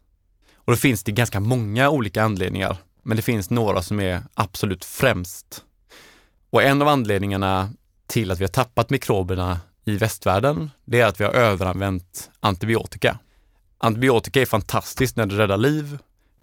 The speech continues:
Utmaningen med antibiotika, anti, emot, biotika, liv, är att det inte bara slår ut öroninflammationen, till exempel, utan det slår även ut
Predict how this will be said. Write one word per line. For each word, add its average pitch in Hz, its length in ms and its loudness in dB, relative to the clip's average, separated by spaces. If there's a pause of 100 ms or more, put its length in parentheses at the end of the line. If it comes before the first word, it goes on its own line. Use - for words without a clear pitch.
(100)
Utmaningen 117 640 2
med 156 80 2
antibiotika, 101 800 0 (600)
anti, 104 540 0 (560)
emot, 110 520 0 (380)
biotika, 104 540 2
liv, 120 400 -2 (500)
är 98 340 4
att - 500 -6
det 120 100 0
inte 127 240 -2
bara 110 300 4
slår 156 220 0
ut - 240 -6 (260)
öroninflammationen, 95 880 0 (280)
till 107 100 -4
exempel, - 360 -4 (420)
utan 107 220 0
det 98 80 0
slår 117 240 2
även 104 260 2
ut - 380 -8